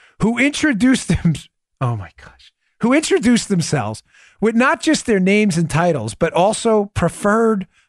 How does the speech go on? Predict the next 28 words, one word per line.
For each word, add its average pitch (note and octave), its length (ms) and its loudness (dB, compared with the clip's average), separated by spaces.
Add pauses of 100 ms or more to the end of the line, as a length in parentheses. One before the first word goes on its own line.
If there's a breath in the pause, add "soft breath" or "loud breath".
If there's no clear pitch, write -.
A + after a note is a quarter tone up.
pronouns, C3+ 800 -2 (300)
as D#3+ 300 -2
in, C#3+ 280 0 (360 soft breath)
"Hi, G#3 260 0
my E3+ 200 2
name D3 200 0
is C3+ 100 -2
Penny C#3+ 300 0
Nance, F3+ 380 0 (160 soft breath)
and G3 140 0
I D4 240 2
identify D#3 720 0 (160 loud breath)
as D3+ 180 0
she D3 300 -2
and C#3+ 100 2
her." C3+ 300 0 (720)
She - 160 -2
goes G3+ 240 0
on, D3 280 -2 (300)
"At G3 160 -2
first, C4 480 -2
parents F3 400 0
were D3+ 100 0
slightly C3 400 -2
surprised. C#3 720 -2 (340)
By - 160 2
the D3 200 0
end, D3 500 0